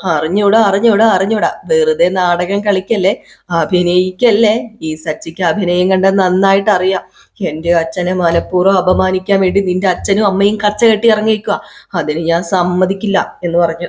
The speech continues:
ഏതായാലും ഈ സമയത്ത് നമ്മുടെ രവീന്ദ്രൻ ഇങ്ങനെ നോക്കി നിൽക്കുകയാണ് ട്ടോ. കാരണം വർഷയുടെ മുമ്പിലാണ് സച്ചി ദേഷ്യപ്പെടുന്നത്,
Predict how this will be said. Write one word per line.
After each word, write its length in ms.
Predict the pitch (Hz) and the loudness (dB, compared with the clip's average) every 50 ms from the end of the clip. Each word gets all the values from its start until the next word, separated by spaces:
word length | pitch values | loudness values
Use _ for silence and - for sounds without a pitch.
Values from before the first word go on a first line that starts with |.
| - - | -4 -2
ഏതായാലും 400 | 165 156 165 165 165 185 185 - | -2 0 2 0 0 0 -2 -4
ഈ 120 | - 151 156 | -6 -6 -6
സമയത്ത് 460 | 156 - 175 175 175 180 175 180 180 180 - - - - - _ | -4 -2 -2 0 0 0 0 0 -2 -2 -4 -8 -18 -18 -16 _
നമ്മുടെ 260 | - 180 170 170 185 | -4 -2 0 0 2
രവീന്ദ്രൻ 520 | 185 180 151 147 156 156 160 180 180 185 196 | 2 2 0 0 -2 -2 -2 -2 -2 -2 0
ഇങ്ങനെ 200 | 185 180 180 185 | 0 0 0 0
നോക്കി 300 | 190 175 160 156 - 190 | 0 0 -2 -4 -4 -4
നിൽക്കുകയാണ് 340 | 190 175 - 175 175 165 165 | -4 -4 -2 0 -2 0 0
ട്ടോ. 80 | 165 | 0
കാരണം 300 | 156 151 156 160 170 - - - - - _ - | -2 -2 -2 -4 -6 -8 -10 -16 -20 -20 _ -6
വർഷയുടെ 400 | 175 165 - - 180 170 185 220 | -6 -4 -2 0 0 0 0 0
മുമ്പിലാണ് 420 | 220 208 196 185 208 208 196 196 196 | 0 -2 -2 0 0 0 0 0 0
സച്ചി 240 | 190 175 - 202 | -2 -4 -4 -4
ദേഷ്യപ്പെടുന്നത്, 680 | 180 160 156 151 151 - 165 - 170 156 156 165 160 156 | -6 -4 -4 -4 -6 -8 -8 -8 -8 -6 -4 -2 -2 -4